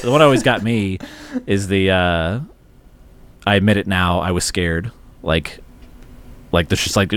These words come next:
Speaker 1: like, when you think about the context of that, like, just, it, I, look at all of them, obviously,
Speaker 2: Yeah.
Speaker 1: but it's just, yeah, that album meant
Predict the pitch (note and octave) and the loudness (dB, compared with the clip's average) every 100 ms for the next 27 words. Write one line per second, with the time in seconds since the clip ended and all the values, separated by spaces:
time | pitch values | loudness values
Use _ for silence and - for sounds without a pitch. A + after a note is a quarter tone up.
0 | - G#2 G2 G2 G2 A#2+ G#2 F#2+ G2 G#2+ | -4 0 0 2 0 2 0 0 -2 0
1 | G2+ G2+ F#2 F2+ F2 E2 F#2 G2 C#3 C3+ | 0 -2 -4 -4 -4 -4 -4 -4 -4 -2
2 | E3 A#2+ C#3+ D3+ D#3+ F#3 A2 G#2 E2 E2 | 0 2 0 0 2 4 4 2 0 -2
3 | E2+ E2 E2+ - D#3+ A#2 F2+ - F#2+ - | -4 -4 -6 -2 0 0 0 -6 -6 -6
4 | - - - - - - - - F2 G#2+ | -10 -20 -20 -20 -20 -20 -6 0 2 4
5 | A2+ A2+ G2 F#2 - - - - G#3 G#3 | 4 4 2 -2 -6 -16 -16 -2 0 0